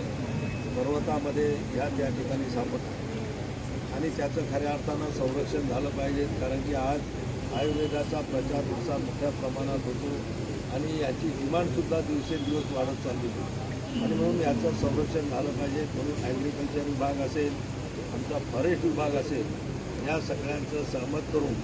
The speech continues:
आम्ही जंगलामध्ये जे काही जंगलामध्ये येणारे आमचे मेडिसिनल प्लांट असतील ते वाढवण्याचा आम्ही प्रयत्न करत आहोत आणि अनेक मेडिसिनल प्लांट आहेत की ते शेतकरी आपल्या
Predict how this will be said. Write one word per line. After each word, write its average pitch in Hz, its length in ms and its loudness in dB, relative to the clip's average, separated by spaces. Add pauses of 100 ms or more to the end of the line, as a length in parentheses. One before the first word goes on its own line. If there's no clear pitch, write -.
(680)
आम्ही 156 400 0 (380)
जंगलामध्ये 143 600 0
जे 143 160 0
काही 147 220 0
जंगलामध्ये - 640 2
येणारे 440 300 2
आमचे - 320 0
मेडिसिनल - 640 0
प्लांट 139 260 0
असतील 143 340 0 (560)
ते 156 120 2
वाढवण्याचा 143 580 0
आम्ही 143 200 2
प्रयत्न 135 400 -2
करत 139 320 0
आहोत 143 240 2 (540)
आणि 165 160 2
अनेक 170 420 0
मेडिसिनल 160 380 2
प्लांट 143 320 -2
आहेत 139 180 0
की 160 180 -2
ते 156 200 0 (100)
शेतकरी 160 440 2 (460)
आपल्या 160 240 0